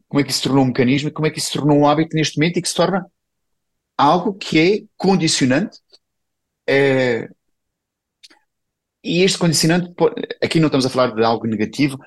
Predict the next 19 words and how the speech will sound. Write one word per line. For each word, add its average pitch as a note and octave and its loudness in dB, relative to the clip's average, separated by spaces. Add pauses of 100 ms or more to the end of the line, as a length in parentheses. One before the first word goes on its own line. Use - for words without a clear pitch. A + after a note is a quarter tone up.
(200)
mas, B2+ 2
eh, F#2+ 2 (600)
não A2+ -2
estamos B2+ 2
a A#2 -2
falar A#2+ 2
de A#2+ 0
algo A#2+ 2
positivo, A2+ -6
mas A#2+ -4
de B2 0
algo A2 -2
negativo, G2+ -4
mas A2 -2
pode D#3+ -2
ser E3 2
algo D#3+ -2
também C#3+ -2
positivo. G#2+ -4